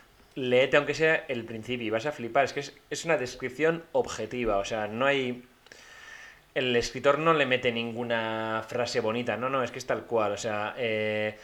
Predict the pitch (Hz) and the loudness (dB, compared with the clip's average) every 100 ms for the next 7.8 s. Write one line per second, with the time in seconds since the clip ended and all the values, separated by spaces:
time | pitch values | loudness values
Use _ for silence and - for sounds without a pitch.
0 | - - 117 123 131 135 123 117 170 175 | -20 -6 -2 2 2 2 -4 0 0 2
1 | 196 202 208 - 123 113 110 147 156 180 | 2 2 0 -4 -4 -4 0 4 4 4
2 | 196 202 - - 135 131 123 117 117 - | 2 0 -6 -4 -2 -2 -2 0 -2 2
3 | 175 196 131 123 - 139 131 107 98 98 | 2 2 0 -8 -4 0 2 2 0 -4
4 | - 95 - 113 104 104 - - 107 - | -2 -6 -6 -6 -6 -6 -8 -2 -2 -2
5 | 123 113 110 98 - _ _ _ 120 123 | -6 -6 -6 -10 -12 _ _ _ -2 2
6 | 120 113 107 110 107 107 107 - - 117 | 2 2 -2 0 0 0 -2 -12 -12 -8
7 | 110 104 104 104 107 98 101 98 | -8 -8 -10 -8 -10 -8 -8 -10